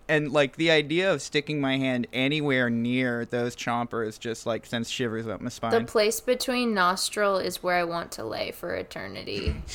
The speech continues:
Speaker 3: It looks so soft.
Speaker 2: It doesn't look soft, Peach. That shit is soft, okay? <laughs> It's, you gotta touch it sometime.
Speaker 3: A little soft, a little wet.
Speaker 1: Have you gotten in there?
Speaker 2: On there, sure.
Speaker 1: Should get one of these?
Speaker 2: <laughs> Yeah, a little swoop. Yep.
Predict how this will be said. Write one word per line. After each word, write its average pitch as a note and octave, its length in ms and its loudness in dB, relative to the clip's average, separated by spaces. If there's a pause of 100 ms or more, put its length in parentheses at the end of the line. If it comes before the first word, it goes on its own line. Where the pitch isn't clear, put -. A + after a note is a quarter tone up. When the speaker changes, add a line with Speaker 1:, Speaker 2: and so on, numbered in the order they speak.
(360)
Speaker 3:
It C#3 140 -4
looks C#3 240 -2
so C3 280 0
soft. G#2+ 640 -4
Speaker 2:
It G3 80 0
doesn't A3+ 360 0
look F#3 220 -6
soft, - 720 -4
Peach. - 580 -10 (100)
That G#3 140 -6
shit B3+ 260 -2
is F#3+ 220 0
soft, - 580 -4
okay? A3+ 420 -2 (180)
<laughs> - 180 -20
It's, - 280 -12 (320)
you E4+ 80 0
gotta F4 120 0
touch C4+ 280 -2
it A#3 120 -4
sometime. F#3+ 540 -10 (220)
Speaker 3:
A C3 40 -8
little C3 80 -4
soft, C3+ 460 2
a A#2+ 40 -8
little A2 140 -6
wet. A#2 340 -8
Speaker 1:
Have D3 120 -2
you E3 60 -2
gotten F3 160 -2
in F3 120 -2
there? A#3 260 -2 (220)
Speaker 2:
On G3+ 280 2
there, F3 280 -4
sure. F#3 440 -2 (420)
Speaker 1:
Should D3+ 160 -12
get E3+ 100 2
one E3+ 120 2
of D#3 80 -2
these? C#4+ 360 0
Speaker 2:
<laughs> - 60 2
Yeah, G#3+ 260 4
a - 40 -8
little F3+ 300 -4 (320)
swoop. - 260 -2 (520)
Yep. G#3+ 160 -6